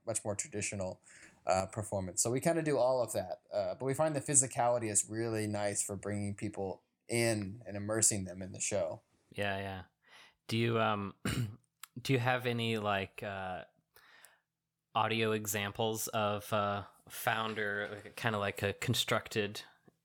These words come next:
Speaker 2: instrument that you've been using, or something that has a unique sound?
Speaker 1: Um,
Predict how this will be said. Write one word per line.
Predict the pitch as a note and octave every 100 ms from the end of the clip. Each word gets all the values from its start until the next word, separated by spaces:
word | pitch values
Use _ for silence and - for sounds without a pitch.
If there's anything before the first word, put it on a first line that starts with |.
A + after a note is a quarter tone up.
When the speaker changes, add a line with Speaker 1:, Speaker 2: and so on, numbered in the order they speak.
| _
Speaker 2:
instrument | A2+ A2+ - A#2+ A2+
that | G#2+ G2+
you've | G#2+ G#2 - - _ _ - _ _ A2 A2
been | A2 G2+
using, | G2+ G#2+ A2+ A#2 B2 A#2+
or | F#2 F2+ G2 - -
something | - A2+ -
that | G#2+
has | - G#2 G#2+
a |
unique | G2+ G#2 G#2+
sound? | - G#2+ A2 A#2 _ _ _ _ _ _ _ _ _ _ _ _ -
Speaker 1:
Um, | B2+ B2+ B2+ B2